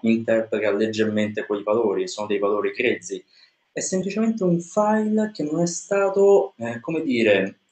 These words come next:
interpretato dalla macchina fotografica, ovvero quello è il massimo che potevi ottenere con quelle combinazioni che tu gli hai dato, ma non è stato ancora lavorato, non è ancora stata data una sorta di declinazione, se vogliamo,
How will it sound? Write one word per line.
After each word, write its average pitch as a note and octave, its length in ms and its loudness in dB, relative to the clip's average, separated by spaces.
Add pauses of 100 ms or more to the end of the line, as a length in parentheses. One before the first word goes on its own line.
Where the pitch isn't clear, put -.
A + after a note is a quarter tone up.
interpretato F#3 920 2
dalla C#3 200 2
macchina D3 360 -4
fotografica, F2+ 760 -4
ovvero B2 360 2
quello F#3+ 240 6
è C#3+ 40 4
il C#3 100 4
massimo C#3+ 680 0
che A#2 120 -10
potevi A#2 420 0
ottenere A#2 380 -2
con G2+ 160 -2
quelle G#2+ 200 2
combinazioni G#2+ 640 -2
che - 140 -6
tu A2+ 100 -4
gli A#2+ 120 4
hai B2 100 6
dato, A2 540 4 (800)
ma D#3 120 -18
non F3+ 160 -2
è F3 60 2
stato F3+ 260 4
ancora D#3 640 2 (120)
lavorato, A#2+ 720 2
non G#2+ 140 -6
è A2 80 -2
ancora A#2 260 0
stata A#2+ 320 -2
data A2+ 320 4
una A2 320 -2
sorta A#2 340 -2
di G#2+ 220 -8
declinazione, A2+ 800 -2
se F#2 140 -6
vogliamo, F#2+ 540 -2